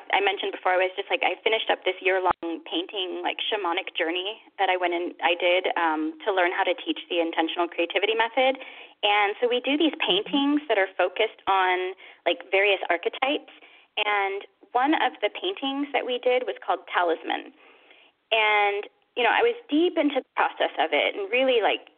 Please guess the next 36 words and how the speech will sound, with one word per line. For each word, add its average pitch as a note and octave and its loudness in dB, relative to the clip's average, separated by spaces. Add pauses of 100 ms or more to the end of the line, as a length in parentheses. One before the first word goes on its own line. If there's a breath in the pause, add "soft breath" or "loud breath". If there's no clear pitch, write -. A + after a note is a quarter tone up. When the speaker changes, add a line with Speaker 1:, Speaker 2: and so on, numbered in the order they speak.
(120)
Speaker 1:
into G#3+ -4
meditation G3 0
and D3+ -6
painting, G3+ -2
and E3 -2
it A#2+ -2
was F#3+ -6 (200)
really, C#4 4
really, F#3+ 0
it's - -12
like F#3+ -6
a, E3+ 0 (120)
it's - -8
a F3 -4 (240)
full C4+ 4 (120)
month E3 0 (120)
that - -2
you F3+ -16 (120)
focus F#3 0
on D3+ -4
this - -8
painting. - -6 (440 loud breath)
And A3 2
I A3+ 4
remember A#3+ 2
going C4+ 4
outside F3+ 0 (160)
for F#3 4
a F3+ 4
drive F#3 0
one F3 0
morning D#3+ -2 (360 loud breath)
and A#3 -2
thinking A#3+ 2
about F#3 2 (200)
the G#3 4